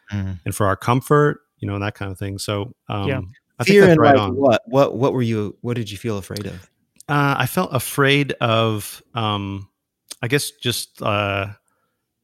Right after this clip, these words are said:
Speaker 2: white people. Like, <laughs> I felt afraid of, uh, racists sort of attacking me.
Speaker 1: Mm-hmm.
Speaker 3: White fragility.
Speaker 2: You know? Um, yeah. I mean, I, yeah, I f-, yeah, I, I was afraid of, I was afraid of other white people noticing that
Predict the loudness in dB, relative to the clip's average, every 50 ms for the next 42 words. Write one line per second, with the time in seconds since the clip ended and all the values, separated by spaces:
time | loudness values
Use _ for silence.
0 | _ _ _ -6 -2 0 0 0 -2 -2 -4 -4 -4 -4 -2 -4 -4 -4 -4 -6
1 | -10 _ _ _ -4 -4 -2 -2 -4 -6 -6 -6 -8 -8 -8 -12 -14 -10 -2 -2
2 | 0 2 2 4 4 2 2 2 4 4 4 4 4 2 0 -2 -8 -6 -2 -2
3 | 0 0 0 2 0 0 0 -2 -6 -6 -6 -6 -4 -4 -4 -4 -4 -6 -8 -10
4 | -10 -8 -8 -8 -8 -8 -12 -14 -14 -16 -18 _ _ -10 -10 -6 -2 0 0 0
5 | 0 0 -2 -2 0 0 0 0 -2 -2 -4 -6 -8 _ _ _ _ _ _ _
6 | _ _ _ _ _ _ _ _ _ _ -4 -2 0 2 2 2 0 -2 -2 -6
7 | -8 -10 -12 -16 _ _ _ _ _ _ _ _ _ _ _ _ _ _ _ _
8 | _ -4 -2 -2 -2 -2 -6 -6 -4 0 2 4 4 4 2 2 0 -4 -10 _
9 | _ -2 0 0 0 0 -2 -4 -4 -6 -8 -4 -2 -2 -2 -2 -4 -4 -4 -4
10 | -4 -2 -2 -2 -2 -2 -4 -4 -2 0 2 2 2 0 -2 -6 -12 -16 _ _
11 | _ _ _ _ 0 2 2 2 2 0 0 2 2 2 2 2 0 0 0 2
12 | 2 2 2 2 0 0 -2 -4 -6 -4 -4 -4 -4 -4 -4 -4 -4 -4 -2 -2
13 | -2 -4 -4 -6 -6 -4 -4 -4 -6 -6 -6